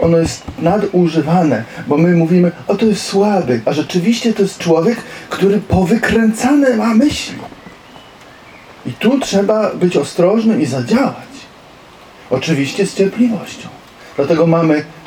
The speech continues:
także i wobec nawet heretyka. O ileż bardziej wobec człowieka, który po prostu jest po różnych przejściach. Ale nawet wobec heretyka. Pierwsze, drugie upomnienie.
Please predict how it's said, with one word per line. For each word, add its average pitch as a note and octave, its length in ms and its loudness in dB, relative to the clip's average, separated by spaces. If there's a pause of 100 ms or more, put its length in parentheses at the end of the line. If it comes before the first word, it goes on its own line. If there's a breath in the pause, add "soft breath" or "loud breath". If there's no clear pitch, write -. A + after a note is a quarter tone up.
(500)
także F3+ 400 0
i D#3+ 160 2
wobec E3 480 0
nawet G#3+ 440 2
heretyka. G3 760 -2 (1120)
O D#3+ 80 2
ileż G3+ 300 2
bardziej G#3 580 2 (460)
wobec F3 580 0
człowieka, G#3 640 0 (380 loud breath)
który G#3+ 340 2
po F3+ 120 0
prostu G#3 340 0
jest G3+ 160 0
po G#3 100 2
różnych A3 240 2
przejściach. F3+ 400 -2 (460 loud breath)
Ale E3 280 2 (760)
nawet A3+ 320 2
wobec A3 300 2
heretyka. F3+ 560 -2 (520)
Pierwsze, D3 460 -2 (720)
drugie D#3+ 360 2 (120)
upomnienie. A2 480 -2